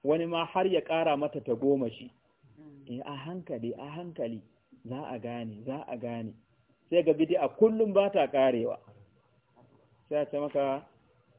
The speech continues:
"Ai, ustaz, ga masallaci, kai mana limanci." Addu'an jam'i bayan sallah ba bid'a ba?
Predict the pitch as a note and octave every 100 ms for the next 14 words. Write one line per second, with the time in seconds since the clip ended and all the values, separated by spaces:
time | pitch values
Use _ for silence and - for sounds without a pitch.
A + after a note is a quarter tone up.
0 | - C#3 C#3 A#2 C#3+ B2+ B2 A#2+ C3+ C3+
1 | C#3 C#3 C3+ C#3 C#3 - _ _ _ _
2 | _ _ A#2+ A#2+ C#3 C3 A#2 A#2 A#2 A#2
3 | A2+ - - - - - - - - -
4 | - - - - - - - - - -
5 | C3 B2 D#3+ F3 D#3 B2+ D3 C#3 C#3 C3
6 | C#3 B2+ C#3+ D3 B2+ A#2+ A#2 B2+ C#3+ C3+
7 | B2 C3